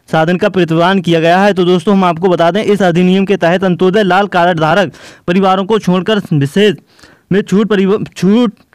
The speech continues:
छोटे परिवार को कम और बड़े परिवार को ज़्यादा लाभ मिलेगा। कानून ने अंत्योदय श्रेणी के परिवारों को छोड़कर शेष में अनाज वितरण का मानक प्रति परिवार की जगह प्रति व्यक्ति कर दिया गया है।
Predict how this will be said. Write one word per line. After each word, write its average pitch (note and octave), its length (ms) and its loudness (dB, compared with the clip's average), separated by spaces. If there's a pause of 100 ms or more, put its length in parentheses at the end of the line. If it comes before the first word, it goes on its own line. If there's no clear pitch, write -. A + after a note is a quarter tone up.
(640)
छोटे F#3+ 260 0
परिवार G3 380 2
को A3 260 0
कम G#3 260 0
और G3 260 0
बड़े F#3 240 0
परिवार F#3+ 380 0
को G#3+ 140 0
ज़्यादा F#3 460 0 (260)
लाभ F3 220 2
मिलेगा। F#3 420 2
कानून F3 380 0
ने G3+ 160 2 (420)
अंत्योदय F3+ 460 0
श्रेणी F3+ 320 0
के G3+ 140 0
परिवारों F3 420 0
को G#3 140 -2
छोड़कर F3+ 400 -2
शेष G3 380 -2
में F3+ 260 0 (460)
अनाज F3 280 0
वितरण F#3 320 -2
का G#3 180 2
मानक F#3 320 0
प्रति F#3 420 -2 (520)
परिवार F#3+ 380 0
की A3+ 120 -2
जगह F#3+ 260 0
प्रति G3+ 320 -2
व्यक्ति G3 340 0
कर F#3 160 0
दिया F3 200 0
गया F3+ 180 2
है। F#3+ 260 0